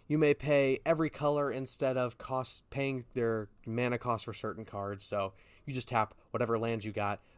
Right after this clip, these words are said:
Boom, as long as you have five, you can cost, or you can cast anything you have, which that card is gonna be really good if you have it in your opening hand. That's almost a guaranteed, like, "I'm gonna get big creatures on the board right away." My next favorite card is Private Eye.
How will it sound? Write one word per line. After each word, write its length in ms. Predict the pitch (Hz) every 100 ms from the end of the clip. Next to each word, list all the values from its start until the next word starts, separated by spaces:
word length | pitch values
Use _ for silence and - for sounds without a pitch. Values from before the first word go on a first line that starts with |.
| _
Boom, 200 | 135 113
as 100 | 107
long 140 | 123 120
as 100 | 120
you 40 |
have 100 | 110
five, 380 | - 117 113 110 -
you 120 | 147
can 200 | 175 185
cost, 500 | - 147 135 127 - -
or 80 | 135
you 160 | 147 175
can 140 | 160
cast 400 | - 151 127 - -
anything 540 | 156 160 139 135 127
you 120 | 120 104
have, 340 | 110 101 90 - - - -
which 140 | 113 -
that 140 | 156
card 360 | - 131 123 - 123
is 440 | 117 101 - - _ _ _ -
gonna 180 | 156 139
be 100 | 131
really 260 | 127 123
good 200 | 113 110 -
if 140 | 135 127
you 100 | 117
have 200 | 117 110
it 40 |
in 80 | 107
your 120 | 107
opening 280 | 101 104 92
hand. 240 | 98 90
That's 180 | 101 -
almost 280 | 117 107 -
a 60 |
guaranteed, 720 | 95 113 107 98 92 104 92 92
like, 300 | 85 85 - - - - - 165
"I'm 80 |
gonna 120 | 160 143
get 200 | 139 131
big 140 | 123
creatures 340 | 156 127 120
on 120 | 110 104
the 60 |
board 300 | 95 95 92 -
right 240 | 113 120 113
away." 280 | 113 110 - - - - - - - - - - - -
My 100 | 151
next 120 | 160
favorite 220 | 170 156
card 240 | 156 143 131
is 120 | 123
Private 400 | - 151 151 143
Eye. 360 | 120 117 117